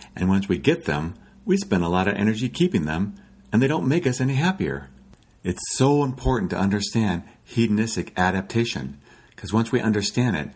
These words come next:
it's a life changer. We spend so much time working towards things that aren't gonna make any difference, and it exhausts us. We get, we get tired, we get worn out, we get health problems, we get all kinds of problems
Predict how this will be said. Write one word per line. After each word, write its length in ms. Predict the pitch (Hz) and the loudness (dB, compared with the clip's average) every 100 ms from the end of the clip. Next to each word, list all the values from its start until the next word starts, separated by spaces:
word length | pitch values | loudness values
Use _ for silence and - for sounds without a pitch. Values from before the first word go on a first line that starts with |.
| - _ _ | -20 _ _
it's 140 | 110 | 0
a 60 | 233 | 0
life 320 | 107 95 156 | 2 0 -2
changer. 540 | - - 65 67 62 - _ _ _ _ _ | -4 -4 -4 -6 -8 -12 _ _ _ _ _
We 140 | 120 | 0
spend 360 | 139 - 104 92 | 0 0 2 2
so 340 | - - 139 | -2 0 0
much 280 | 139 123 - | 2 -2 -2
time 320 | 120 123 101 | -4 0 0
working 340 | 92 131 113 92 | 0 2 0 0
towards 320 | - 90 - | 0 -2 0
things 360 | 95 85 92 - - - | -2 0 -4 -10 -20 -8
that 180 | 107 101 | -6 -2
aren't 260 | - 139 - | 0 0 0
gonna 180 | 117 104 | 0 2
make 300 | 98 95 - _ | 0 -2 -8 _
any 280 | 123 143 107 | 2 2 2
difference, 600 | - 147 - 69 - - - _ - - - - - | 0 -2 -2 -4 -6 -10 -14 _ -20 -20 -20 -20 -4
and 180 | 95 95 | 0 2
it 220 | 98 92 | 2 0
exhausts 640 | 92 85 95 160 196 - - | -2 -2 -2 0 -2 -2 -2
us. 400 | 67 65 - - _ _ _ _ _ | -4 -4 -8 -8 _ _ _ _ _
We 80 | 135 | 0
get, 400 | 98 87 - 117 | 2 0 -2 -2
we 100 | 131 | 0
get 240 | 80 - | -2 -4
tired, 460 | - 175 175 92 80 | -2 0 2 2 0
we 100 | 123 | 0
get 200 | 90 - | 0 0
worn 260 | 85 107 | 0 2
out, 160 | 160 104 | 2 0
we 80 | 104 | 0
get 160 | 76 | -2
health 460 | - - 170 165 - | -4 -2 -2 -2 -4
problems, 440 | - 82 - - | -2 0 -2 -6
we 80 | 156 | -2
get 140 | 127 - | -2 -2
all 240 | 120 151 | -2 -2
kinds 280 | - 143 117 | 0 0 0
of 80 | 98 | -2
problems 500 | 127 107 76 82 | 0 0 -2 -6